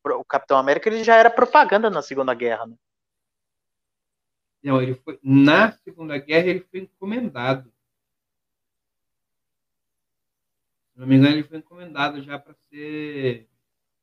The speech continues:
Speaker 2: pra fazer a propaganda do, dos Estados Unidos na época da guerra.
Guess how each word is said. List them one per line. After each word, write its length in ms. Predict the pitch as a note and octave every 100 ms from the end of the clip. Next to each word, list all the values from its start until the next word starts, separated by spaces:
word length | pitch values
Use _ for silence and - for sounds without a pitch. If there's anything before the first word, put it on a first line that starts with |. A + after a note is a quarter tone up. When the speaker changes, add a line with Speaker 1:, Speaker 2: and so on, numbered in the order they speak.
| _
Speaker 2:
pra 80 | _ _
fazer 180 | C3 C#3+
a 40 |
propaganda 640 | - C#3 C#3+ C3+ C#3 C3+
do, 420 | C3+ C3 B2+ A#2+ _ _ _ _ _ _ _ _ _ _ _ _ _ _ _ _ _ _ _ _ _ _ _
dos 140 | B2+ C3+
Estados 360 | - D3 C3+
Unidos 420 | C#3+ C#3 C#3 C3+ B2+
na 180 | B2+
época 220 | B2 _ B2+
da 120 | B2
guerra. 360 | A#2+ A2 A2